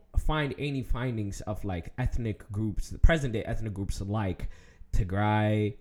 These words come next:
Amhara, Oromo before the turn of the second century. There's no writings of it, of it.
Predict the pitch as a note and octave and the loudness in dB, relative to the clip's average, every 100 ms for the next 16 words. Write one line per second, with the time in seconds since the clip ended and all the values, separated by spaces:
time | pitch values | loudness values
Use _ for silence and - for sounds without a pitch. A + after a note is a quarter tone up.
0 | - G2+ G2+ G2 G#2+ G#2 G#2+ G2+ - A#2 | -6 -4 -2 -2 0 0 0 -4 -2 0
1 | A2+ G#2 G2+ G2 G2+ G2 - - - - | 2 0 -2 0 -2 -4 -14 -16 2 4
2 | - C#3 C3 G#2+ G2+ - - B2 A#2 G2 | 4 4 2 2 -2 -2 -2 -4 -4 -6
3 | G#2+ - G2 - A2 A2 F#2+ G2+ G2 - | -6 -4 -4 -4 -4 -6 -6 -6 -8 -8
4 | F#2 A2 B2+ A#2+ C3+ A2 G#2+ B2 B2+ - | -6 -2 -2 -2 -2 -2 -2 -2 -4 -4
5 | A2+ A2 - A#2 A2+ A#2 A2+ | -4 -6 -8 -8 -4 -2 -4